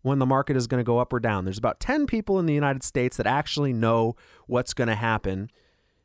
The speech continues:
And they're the people that are pulling all the strings, creating all the money, the Treasury, the Fed, et cetera. And even they don't know how it's going to work. They can just project.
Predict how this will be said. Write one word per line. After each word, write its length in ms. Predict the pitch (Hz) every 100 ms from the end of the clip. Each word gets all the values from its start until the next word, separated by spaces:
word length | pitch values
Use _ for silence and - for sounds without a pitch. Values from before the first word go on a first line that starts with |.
| _ 139
And 80 |
they're 140 | 170 208
the 60 |
people 340 | 202 170 175 175
that 160 | 160
are 60 | 160
pulling 320 | - 160 165
all 100 | 160
the 80 | 156
strings, 480 | - 143 131 143 -
creating 420 | - 139 135 147
all 140 | 120
the 80 | 135
money, 380 | 143 107 113 127
the 100 | 127
Treasury, 560 | - 147 165 160 156 151
the 80 |
Fed, 400 | 120 - 131 131
et 140 | 131 -
cetera. 480 | 208 226 160 156 160 - - _ -
And 120 | 196
even 320 | 240 254 214
they 220 | 170 214 185
don't 320 | 151 147 123
know 260 | 139 135
how 280 | 123 131 139
it's 140 | 131 -
going 320 | 131 131 120
to 140 | 110
work. 340 | 101 151 127 -
They 140 | 113
can 180 | - 110
just 260 | 110 -
project. 680 | - 107 98 104 - - -